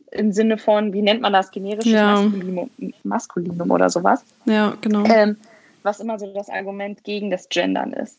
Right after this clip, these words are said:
Speaker 1: Also man muss das einfach mal ganz eiskalt so sagen. Und das sind die Assoziationen, die fehlen.
Speaker 2: Ja, die Sp-, Sprache formt halt Realität, genau, ja. Und, ähm,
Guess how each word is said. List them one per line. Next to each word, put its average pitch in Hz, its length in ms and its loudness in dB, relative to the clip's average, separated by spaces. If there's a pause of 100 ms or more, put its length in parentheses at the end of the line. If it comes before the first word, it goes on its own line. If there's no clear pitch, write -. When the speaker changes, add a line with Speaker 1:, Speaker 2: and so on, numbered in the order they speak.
Speaker 1:
Also 202 200 6
man 202 180 4
muss 233 160 -2
das - 160 -6
einfach 208 260 -4
mal 202 160 -2
ganz 196 240 -6
eiskalt 202 400 -2
so - 80 -6
sagen. 196 480 -2
Und 208 140 0
das 220 100 2
sind 262 140 2
die 226 100 -4
Assoziationen, 254 760 0
die 240 80 0
fehlen. 175 380 -8 (560)
Speaker 2:
Ja, 226 140 4
die 254 100 4
Sp-, - 280 -4
Sprache 220 420 0
formt 247 400 2
halt 240 180 0
Realität, 247 760 0
genau, 226 420 0
ja. 208 280 -2 (340)
Und, 214 460 2
ähm, 202 520 0